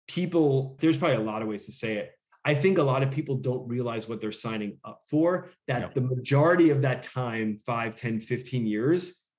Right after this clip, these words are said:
Speaker 1: is not full of joy. There are lots of moments of joy, and the reflection will be on the joy, but most of that time is really hard emotionally.
Speaker 2: Yeah. And I think they, they can say they get it and they know it up front, but until you're in the actual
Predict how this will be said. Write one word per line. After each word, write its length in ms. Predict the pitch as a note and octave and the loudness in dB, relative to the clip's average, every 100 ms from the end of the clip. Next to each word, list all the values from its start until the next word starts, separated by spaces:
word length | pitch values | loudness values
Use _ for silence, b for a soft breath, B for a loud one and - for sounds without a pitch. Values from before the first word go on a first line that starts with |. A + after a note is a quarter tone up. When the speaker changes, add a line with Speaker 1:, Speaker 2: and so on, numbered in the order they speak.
| - | 0
Speaker 1:
is 200 | C#3 B2 | 2 2
not 360 | A#2+ B2 C3+ | 0 -2 -6
full 320 | - - B2+ A2+ | -10 -4 -2 0
of 120 | G2+ | -4
joy. 480 | - F#2+ F2+ G#2+ - _ _ b b | -8 -10 -12 -16 -20 _ _ b b
There 140 | C#3 | 4
are 120 | C3+ B2+ | 4 4
lots 360 | B2 C3+ C3+ | 2 0 0
of 140 | C#3+ B2 | 0 0
moments 600 | A2+ A2+ C3+ C#3 A#2+ - | -2 0 2 2 0 -4
of 140 | G#2+ | -8
joy, 500 | - A2 G2 F#2 G2 _ _ _ | -6 -6 -6 -8 -14 _ _ _
and 120 | - C3 | -2 0
the 100 | A#2 | 0
reflection 640 | A2 - C3+ C3+ - C3 | -2 -4 -4 -2 -2 -2
will 100 | A2+ | -2
be 140 | G#2 G#2+ | 0 -2
on 160 | G2+ | -2
the 80 | F#2+ | -8
joy, 480 | F#2 G#2 F#2+ F2+ F#2 b b | -8 -10 -10 -14 -18 b b
but 160 | - D3 | -4 2
most 460 | C3+ C3 C#3+ D3 C#3+ | 4 6 6 4 0
of 100 | A#2 | -4
that 180 | G#2 - | -4 -8
time 360 | - G2+ G#2 | -12 -10 -8
is 140 | G#2 G#2 | -8 -8
really 560 | G#2+ A2+ B2 A#2 B2 | -8 -2 -2 -2 -4
hard 480 | G2 - F2 D2+ - _ | -8 -10 -12 -14 -18 _
emotionally. 640 | A2 G#2+ F#2+ F#2+ F2 F#2 _ _ _ _ _ F2 | -6 -4 -6 -10 -16 -20 _ _ _ _ _ -14
Speaker 2:
Yeah. 180 | F2 F2+ _ _ | -10 -12 _ _
And 100 | B2 | -2
I 80 | A#2+ | 0
think 200 | B2+ C3 | 0 -2
they, 120 | A2+ | -2
they 100 | A2 | -2
can 120 | A2 G#2 | -4 -4
say 180 | C3+ D#3 | 0 0
they 120 | B2+ | 0
get 180 | A2+ G#2+ | 0 -2
it 100 | A2 | -4
and 80 | |
they 100 | G#2+ | -4
know 220 | G#2 A2 A2 | -4 -2 -2
it 60 | |
up 180 | G2 E2+ | -4 -4
front, 320 | A#2+ A2 F2+ | -2 -2 -2
but 200 | F2+ F2 | -6 -8
until 280 | E2+ - A2 | -8 -8 -2
you're 200 | A2+ A2 | -2 -2
in 280 | G#2 A2+ A2 | -2 -2 -2
the 140 | G#2+ | 0
actual 580 | G#2+ A2 G2+ G#2+ G2+ F#2+ | 0 -2 -4 -8 -8 -8